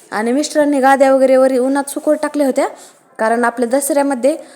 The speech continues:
पाऊसच सुरू होता, गाद्यांना ऊन द्यायचं राहिलं होतं. तर इथं चपात्या वगैरे बनवून घेतल्या.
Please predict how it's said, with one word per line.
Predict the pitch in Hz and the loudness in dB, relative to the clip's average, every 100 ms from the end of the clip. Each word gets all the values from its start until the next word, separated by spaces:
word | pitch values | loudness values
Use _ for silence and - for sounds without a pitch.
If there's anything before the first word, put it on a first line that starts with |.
| - - | -20 -2
पाऊसच | 254 277 294 - | 0 0 -2 -8
सुरू | 311 | -2
होता, | 311 294 214 | 0 2 2
गाद्यांना | 233 254 247 247 | 2 2 0 -2
ऊन | 269 | 0
द्यायचं | 269 269 254 | 0 0 0
राहिलं | 277 269 | 0 0
होतं. | 269 254 302 - - _ _ _ - | 0 0 -4 -4 -20 _ _ _ -6
तर | 202 | -4
इथं | 226 240 | -4 -4
चपात्या | 262 262 262 240 | -2 -4 -2 0
वगैरे | 247 240 240 | 0 -2 -2
बनवून | 247 294 294 | -2 -2 -2
घेतल्या. | 302 240 247 | -4 -4 -6